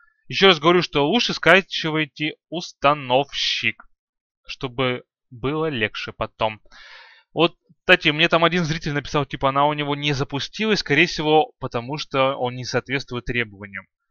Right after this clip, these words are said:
Если у кого-то не запустилась, читаем, скачиваем дополнительные ресурсы. Все, скачали программу, установили, все, дело сделано. Потом скачиваем скрипт.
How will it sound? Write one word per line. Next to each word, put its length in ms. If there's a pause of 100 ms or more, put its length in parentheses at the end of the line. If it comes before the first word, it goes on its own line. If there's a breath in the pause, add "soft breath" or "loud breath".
(140)
Если 220
у 40
кого-то 300
не 180
запустилась, 840 (440)
читаем, 680 (300)
скачиваем 760
дополнительные 1000
ресурсы. 540 (1000 soft breath)
Все, 300 (320 soft breath)
скачали 380
программу, 680
установили, 800 (380)
все, 200
дело 300
сделано. 400
Потом 260
скачиваем 640
скрипт. 720